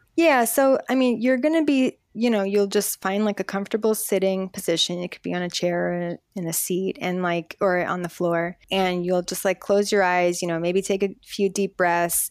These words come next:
and then just, like, start observing, you know, start observing your mind. Like, people say, like, "Focus on your breath." And, like, when I was first meditating, I,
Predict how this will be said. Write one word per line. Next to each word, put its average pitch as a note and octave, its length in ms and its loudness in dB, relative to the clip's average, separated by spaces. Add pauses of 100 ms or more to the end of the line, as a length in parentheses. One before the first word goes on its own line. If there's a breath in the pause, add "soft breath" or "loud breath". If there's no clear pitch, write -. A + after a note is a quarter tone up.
and F#3+ 200 0
then F3+ 340 -2 (340)
just, G3 280 2
like, E3+ 160 2
start - 360 2
observing, E3+ 680 0
you F3 80 -2
know, D#3+ 160 -2
start F3+ 240 0
observing F3 460 0
your E3 100 0
mind. E3 300 -2
Like, F#3 180 -2
people C4 260 2
say, G3 360 2
like, F3 200 2
"Focus G3 380 -2
on F#3 160 -2
your F3+ 80 0
breath." E3+ 640 0
And, G3 160 0
like, F#3 220 0
when G3 240 0
I G#3+ 120 2
was D4 200 2
first - 320 0
meditating, G#3 580 0
I, F3+ 140 0